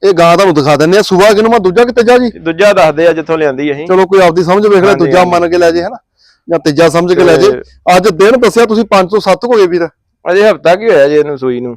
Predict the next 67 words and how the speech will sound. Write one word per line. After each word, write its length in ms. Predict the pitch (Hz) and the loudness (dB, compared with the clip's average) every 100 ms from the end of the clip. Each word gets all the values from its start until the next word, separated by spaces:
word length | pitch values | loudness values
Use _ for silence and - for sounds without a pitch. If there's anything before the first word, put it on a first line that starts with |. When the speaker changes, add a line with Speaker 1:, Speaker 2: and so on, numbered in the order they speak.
| _ | _
Speaker 2:
ਤੇ 100 | 160 | -8
ਸਾਨੂੰ 300 | 156 170 185 | -2 -2 0
ਹੋਏ 240 | 202 165 170 | -2 -2 -2
ਜੇ 360 | 170 170 170 | -4 -4 -6
ਪੰਜ 320 | 170 170 156 156 | -6 -6 -6 -8
ਕੁ 100 | 160 | -8
ਦਿਨ 140 | 160 | -6
ਹੋਏ 200 | 143 131 | -6 -8
ਆ 60 | 135 | -8
ਲਿਆਂਦੀ 300 | 127 123 123 | -10 -12 -16
ਨੂੰ, 80 | 120 | -10
ਚਾਰ 140 | 123 | -8
ਕੁ 140 | 117 - | -8 -6
ਦਿਨ। 100 | 156 | -2
Speaker 1:
ਲਿਆਂਦੀ 260 | 180 151 | -2 -2
ਨੂੰ 100 | 165 | -2
ਵੀ 60 | 190 | -2
ਪੰਜ 220 | 185 170 | -4 -2
ਚਾਰ 180 | 180 160 | 0 0
ਦਿਨ 160 | 175 175 | -2 -4
ਹੀ 40 | |
ਹੋਏ 140 | 156 | -4
ਆ। 80 | 151 - | -6 -4
Speaker 2:
ਚਾਰ 180 | 147 143 | -2 -2
ਦਿਨ 140 | 165 | -2
ਹੋਏ 80 | 156 | -2
Speaker 1:
ਆਪਣੇ 240 | - 170 | 0 0
Speaker 2:
ਤੇ 120 | - | 0
Speaker 1:
ਘਰੇ 120 | 180 196 | 2 0
ਆਣ 120 | 196 | 0
ਕੇ 80 | 202 | -2
ਸੂਈ 180 | 190 | -2
ਸਵਾਈ 180 | 185 208 | -2 0
ਲਿਆਂਦੀ 160 | 226 196 | 0 0
Speaker 2:
ਨਹੀਂ, 100 | 202 | 0
Speaker 1:
ਪਿੱਛੋਂ? 180 | 185 180 | 0 0
Speaker 2:
ਸੂਈ 160 | 202 | 0
ਉੱਥੋਂ 300 | 196 - 196 | -2 -2 -4
ਸੂਈ 200 | 165 156 | -4 -6
ਸਵਾਈ 220 | 151 147 | -4 -4
ਲਿਆਂਦੀ। 200 | 151 143 | -4 -6
Speaker 1:
ਸੂਈ 220 | 110 170 165 | 0 0 0
ਸਵਾਈ 260 | 165 175 | 0 0
ਲਿਆਂਦੀ 360 | 170 156 123 120 | 2 -2 -2 -6
ਆ। 20 | |
Speaker 2:
ਹਾਂਜੀ, 120 | 117 | -8
ਹਾਂਜੀ। 160 | 113 104 | -14 -20
Speaker 1:
ਲਓ, 380 | 101 _ - 196 214 | -20 _ 0 2 2
ਇੱਕ 340 | - 220 220 | 0 0 2
ਦੋਸਤੋ 240 | 202 196 214 | 0 0 0
ਵੱਛੀ 260 | 170 196 | 0 0
ਤੇ 100 | 196 | 0
ਤੁਹਾਨੂੰ 220 | 196 185 165 | 0 0 0
ਆਪਾਂ 160 | 170 | 0
ਮਾਰ 180 | 165 147 | 0 0
ਕੇ 100 | 151 | -2
ਕੈਮਰਾ 240 | 151 151 | -2 -2
ਦਿਖਾ 180 | 147 143 | -2 -2
ਦਿੰਦੇ 300 | 135 147 170 | -2 -2 -2
ਆ। 40 | 190 175 | -2 0
ਆਹ 80 | 180 | 0
ਵੱਛੀ 280 | 143 - 190 | -2 -2 -2
ਆ 80 | |
ਮਗਰ 340 | 160 143 147 156 | 0 0 0 -2
ਫੀਮੇਲ 340 | - 170 175 | -4 -4 -4
ਕਾਫ 300 | 147 127 123 | 0 0 0
ਆ, 120 | 151 | -4